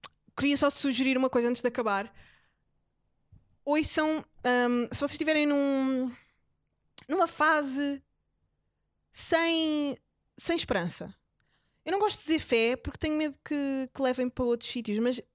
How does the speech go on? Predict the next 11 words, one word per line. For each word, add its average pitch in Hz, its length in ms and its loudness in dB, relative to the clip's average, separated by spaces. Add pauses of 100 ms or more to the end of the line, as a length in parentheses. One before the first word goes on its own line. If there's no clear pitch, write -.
a - 40 -4
f-, - 440 -2
fé 294 460 4
é 262 40 0
realmente 254 420 0
o - 20 -12
que 247 60 -8
eu 247 40 -6
quero 285 160 2
dizer. 214 380 0 (720)
Hum, 202 560 -2